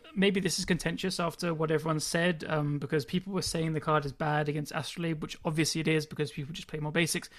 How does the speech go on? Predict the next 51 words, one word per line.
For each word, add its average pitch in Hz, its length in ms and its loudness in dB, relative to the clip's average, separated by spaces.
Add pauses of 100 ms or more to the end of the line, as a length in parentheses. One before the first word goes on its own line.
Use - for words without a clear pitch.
(340)
But 170 260 8 (120)
I 220 160 0
just, - 340 -6
I 180 140 4
don't 220 280 4
think 214 220 -2
it 175 140 -2
was 165 140 2
ever 160 260 4
that 147 260 -4
bad. - 460 -10
Um, 160 340 4 (560)
against 190 320 2
the 214 80 0
decks 165 300 2
that - 240 -4 (100)
had 170 220 0
Astrolabe 170 380 0
and 160 100 0
basics, 180 420 0
sometimes 175 540 2
it 175 80 0
makes 180 200 -2
it 180 40 -6
look 170 160 -4
embarrassing, 185 540 -2
but - 220 -6 (120)
the 156 80 -2
times 175 240 0
it's 147 120 -4
good, 165 300 0
it - 160 -4
can 160 160 -12
really 156 260 0
steal 160 320 -2
games. 160 460 0 (220)
There 185 80 -2
were 160 60 -2
still 208 240 2
plenty 180 340 2
of 147 80 -4
decks. - 440 0
Um, - 280 -4
Depths - 340 0
was 160 80 -8
still 170 220 -2
a 160 40 0
very 160 200 0
real 156 280 2
deck. 160 360 -2 (840)
Uh, - 180 -4